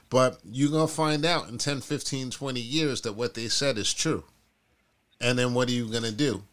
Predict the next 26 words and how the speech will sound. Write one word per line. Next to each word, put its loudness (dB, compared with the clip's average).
'Cause 2
you're 0
no 0
longer 0
gonna -2
have 2
the -4
voice. 0
The -6
voice 0
is -2
going -4
to -4
be -4
with -4
the 0
next -2
generation -2
of -6
people -6
who -2
don't -4
really -2
know -4
and -8
understand -4